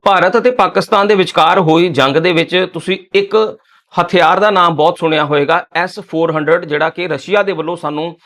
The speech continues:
ਏਅਰ ਡਿਫੈਂਸ ਸਿਸਟਮ ਦੇ ਲਈ, ਸਾਨੂੰ, ਅ, ਡਿਫੈਂਸ ਸਿਸਟਮ ਦੇ ਲਈ ਉਹ ਅਸੀਂ ਹਥਿਆਰ ਲਿਆ ਸੀ ਐਸ ਫੋਰ ਹੰਡਰਡ,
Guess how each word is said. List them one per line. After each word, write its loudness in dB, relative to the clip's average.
ਏਅਰ 2
ਡਿਫੈਂਸ -6
ਸਿਸਟਮ -6
ਦੇ -6
ਲਈ, -4
ਸਾਨੂੰ, -6
ਅ, 0
ਡਿਫੈਂਸ -6
ਸਿਸਟਮ -8
ਦੇ -4
ਲਈ -4
ਉਹ -6
ਅਸੀਂ -4
ਹਥਿਆਰ 2
ਲਿਆ 2
ਸੀ -8
ਐਸ -6
ਫੋਰ -6
ਹੰਡਰਡ, -4